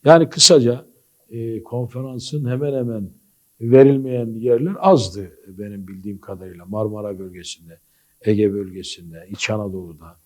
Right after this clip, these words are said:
e, ne bileyim her tarafta verdik bu konferansı. Şimdi efendim, e, sizin karnınız açsa mutlaka yemeniz lazım.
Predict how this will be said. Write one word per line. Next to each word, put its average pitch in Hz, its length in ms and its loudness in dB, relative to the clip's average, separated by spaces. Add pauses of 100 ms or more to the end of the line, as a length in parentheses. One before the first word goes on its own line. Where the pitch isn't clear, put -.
(560)
e, 95 320 -6 (240)
ne 104 140 -2
bileyim 117 200 -4
her 127 160 -4
tarafta 107 400 -8
verdik 123 380 2
bu - 60 -20
konferansı. - 680 -18 (500)
Şimdi 127 260 -8
efendim, 127 580 -2
e, 101 680 -12 (1300)
sizin 117 840 -4 (180)
karnınız 117 520 -2
açsa 123 360 -2
mutlaka 123 480 -8
yemeniz 113 560 -4
lazım. 80 340 -18